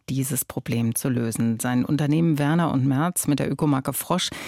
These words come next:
ist ein Vorreiter im Recyceln von Plastikverpackungen. Herr Schneider, nun könnte man ja sagen, was soll denn daran besonders sein? Also wir trennen ja auch ganz großartig, wir Deutschen, unsere Abfälle.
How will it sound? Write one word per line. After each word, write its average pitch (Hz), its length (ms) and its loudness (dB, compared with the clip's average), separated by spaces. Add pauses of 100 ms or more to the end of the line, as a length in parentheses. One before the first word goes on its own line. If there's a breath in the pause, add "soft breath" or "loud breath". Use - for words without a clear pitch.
(140 loud breath)
ist - 220 2
ein 147 100 4
Vorreiter 156 880 0
im 180 240 2
Recyceln 156 600 2
von 156 240 0
Plastikverpackungen. 127 1200 -2 (420 loud breath)
Herr 175 80 0
Schneider, 185 320 2
nun 165 200 2
könnte 185 220 0
man 175 160 2
ja 160 140 0
sagen, 165 240 0
was 160 100 -2
soll 170 140 0
denn 175 160 0
daran 160 460 0
besonders 143 480 0
sein? 120 300 0
Also 135 180 -2
wir 147 140 0
trennen 196 300 0
ja 214 120 2
auch 202 160 -2
ganz 202 240 -2
großartig, 208 720 2
wir 190 140 2
Deutschen, 220 840 4
unsere 180 540 0
Abfälle. 220 580 2